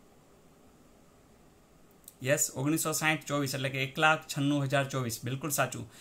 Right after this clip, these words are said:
ગુજરાતને ઉત્તરે કયો દેશ આવેલો છે? ઉત્તર, યસ,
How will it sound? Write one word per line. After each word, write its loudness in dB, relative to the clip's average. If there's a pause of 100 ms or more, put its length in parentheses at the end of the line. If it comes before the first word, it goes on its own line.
(200)
ગુજરાતને 4
ઉત્તરે 2
કયો 0
દેશ 4
આવેલો 6
છે? -8 (800)
ઉત્તર, -2
યસ, -2